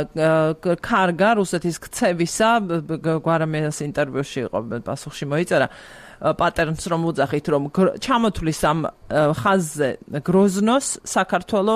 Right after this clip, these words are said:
ალეპო, ყირიმი, დონბასი და აი ეს სრულმასშტაბიანი ომი. მოკლედ ეს, ა, ყო-, ყოველ ჯერზე, ა, გვახსენებენ ხოლმე, ა, როგორც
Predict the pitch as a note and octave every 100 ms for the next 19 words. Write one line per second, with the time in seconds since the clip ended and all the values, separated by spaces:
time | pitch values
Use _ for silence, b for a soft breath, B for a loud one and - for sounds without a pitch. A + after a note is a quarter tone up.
0 | A3 D3+ D#3+ F3 F3+ G#3+ A#3 B B B
1 | F#3 F3 D#3+ C3+ C3+ F3+ F#3+ F#3+ G3+ -
2 | G3+ B3 - D3+ E3+ G3 - - B B
3 | B - F#3+ F3+ E3 - D#3+ D#3+ E3+ G3
4 | E3 D3+ C3 C3+ E3 F3 D3+ D#3+ - D#3+
5 | D#3 D3 C#3 C3 - D#3 D#3 E3+ F3+ D#3
6 | E3+ D#3 E3 G3 - D3 C#3+ - G2+ E3
7 | E3+ - F3 E3 D#3+ - D3+ F3+ G3 -
8 | - - - D#3 E3 E3+ F3+